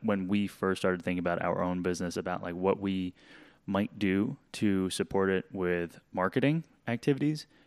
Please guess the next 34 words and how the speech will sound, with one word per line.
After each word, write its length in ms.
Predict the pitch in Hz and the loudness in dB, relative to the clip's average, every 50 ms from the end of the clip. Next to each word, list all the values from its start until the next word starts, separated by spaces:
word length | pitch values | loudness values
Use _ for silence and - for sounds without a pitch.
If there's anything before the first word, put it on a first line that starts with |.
| _ _ _ _ _ | _ _ _ _ _
and 420 | - 104 101 101 98 98 95 95 - - _ _ _ _ _ _ _ _ - 107 | -2 0 0 2 0 0 0 -2 -6 -8 _ _ _ _ _ _ _ _ -2 4
realized 360 | 113 120 123 127 127 123 110 | 6 8 8 8 6 4 4
that 100 | 113 104 | 4 4
it 40 | 104 | 4
was 220 | 101 98 95 - - _ _ _ _ _ | 4 2 2 -2 -8 _ _ _ _ _
pretty 400 | - - 127 131 131 123 120 113 - _ _ _ _ _ _ _ _ _ _ _ _ _ _ _ _ _ _ - | 0 2 2 4 4 2 0 -2 -4 _ _ _ _ _ _ _ _ _ _ _ _ _ _ _ _ _ _ -2
good. 560 | - - 123 143 135 98 90 90 90 107 120 - | 6 8 8 8 8 6 4 0 -2 -4 -6 -4
And 160 | - 110 101 101 | -2 0 2 4
then 80 | 101 | 4
we 80 | 104 101 | 4 4
made 180 | 101 101 101 | 4 4 4
it 120 | 98 98 - | 4 2 2
into 580 | 104 98 92 92 - - - 95 92 92 90 - | 0 -2 -2 -4 -2 -2 -2 0 0 0 0 0
a 280 | 101 92 90 90 90 | 0 0 0 0 -2
much 340 | 90 95 101 117 139 135 - - _ | -2 0 0 0 0 0 -2 -8 _
longer 720 | 98 92 92 98 101 117 123 127 120 104 101 92 90 90 | -6 -4 2 6 6 8 8 8 6 6 4 4 4 4
document 600 | 82 95 90 87 87 - - 95 90 87 85 - - _ _ | 2 2 2 2 0 -4 -6 -6 -6 -6 -8 -10 -14 _ _
built 240 | - 123 120 - - | 4 4 4 4 0
for 300 | - - 104 92 90 - - | -2 0 2 2 2 0 0
other 300 | - 117 123 127 139 120 | 2 2 6 8 6 6
people 520 | 101 - - 101 92 - - 92 92 90 - - - - - - - _ | 6 4 0 -2 -2 -2 -2 -2 -2 -4 -6 -10 -18 -20 -20 -20 -8 _
around 340 | - 104 101 98 98 98 98 | 0 2 4 4 4 2 0
how 340 | 98 - - 120 117 123 131 | -2 -2 -2 0 2 2 2
you 200 | 127 117 117 120 | 4 4 4 2
can 180 | - - 113 101 | 2 2 -2 -2
think 300 | - - - 156 165 - | -2 -2 -2 0 0 0
about 460 | 95 85 87 85 90 92 - - - | 0 0 -2 -2 -2 -4 -4 -6 -2
growing 320 | - 98 95 101 104 104 | 0 2 2 2 2 2
your 180 | 98 95 95 95 | 2 2 2 2
own 180 | 92 92 92 | 2 0 0
brand 280 | 90 90 87 87 90 90 | 0 0 0 0 -2 -2
and 100 | 90 87 | -4 -4
your 120 | 87 85 | -6 -6
business 520 | - - 147 151 139 120 110 107 104 - | 4 8 8 8 8 6 4 2 2 0